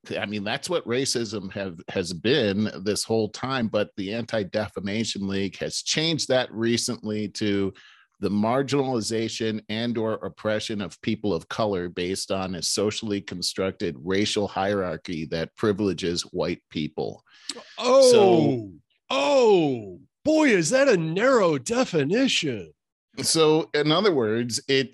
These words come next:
Speaker 1: can only be white people oppressing people of color.
Speaker 2: Exactly.
Speaker 1: And to me, that's the definition. I-, if you're gonna change
Speaker 2: That's a racist
Speaker 1: racism to that
Speaker 2: definition.
Speaker 1: definition, then that's racism.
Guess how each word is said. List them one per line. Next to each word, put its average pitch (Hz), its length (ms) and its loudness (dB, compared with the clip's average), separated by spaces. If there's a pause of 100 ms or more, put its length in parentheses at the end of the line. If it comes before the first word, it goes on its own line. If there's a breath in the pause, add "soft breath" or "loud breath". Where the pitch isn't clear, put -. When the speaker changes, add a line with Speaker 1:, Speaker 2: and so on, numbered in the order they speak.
Speaker 1:
can 143 240 -4
only 160 320 0
be 127 640 -4
white 131 440 -4
people 120 600 -4
oppressing 113 680 -2
people 107 320 -6
of 92 120 -6
color. 87 260 -4
Speaker 2:
Exactly. 127 400 2
Speaker 1:
And 120 140 -2
to - 100 0
me, 131 400 2
that's 117 380 0
the 123 100 -8
definition. 120 840 -2
I-, 120 180 -2
if - 180 -4
you're 151 200 0
gonna 175 200 -2
change 147 460 -4 (140)
Speaker 2:
That's 185 180 2
a 156 60 6
racist 127 60 0
Speaker 1:
racism 151 420 2
to 151 60 -2
that 143 180 4
Speaker 2:
definition. 156 500 0
Speaker 1:
definition, 151 880 -4
then 143 240 -4
that's 131 300 -4
racism. 135 640 -6